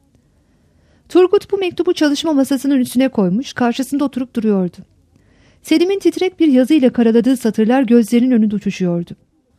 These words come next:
Harflerin arasında arkadaşının uzun parmaklarını seçer gibi oluyor, okuduğu kelimelerle birlikte onun kalın ve boğuk sesini duyduğunu sanıyordu.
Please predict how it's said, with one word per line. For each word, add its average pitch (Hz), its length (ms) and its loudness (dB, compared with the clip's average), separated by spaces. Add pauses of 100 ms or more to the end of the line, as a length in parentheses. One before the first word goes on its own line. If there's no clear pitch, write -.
(440)
Harflerin 349 480 -2
arasında 311 560 0
arkadaşının 285 540 0
uzun 254 260 -2
parmaklarını 262 640 0
seçer 254 380 -2
gibi 202 200 -4
oluyor, 185 360 -2 (280)
okuduğu 349 380 2
kelimelerle 311 600 0
birlikte 240 320 0
onun 277 180 0
kalın 269 360 -2
ve 254 160 -2
boğuk 247 240 0
sesini 196 300 -2
duyduğunu 185 320 -2
sanıyordu. 170 500 -4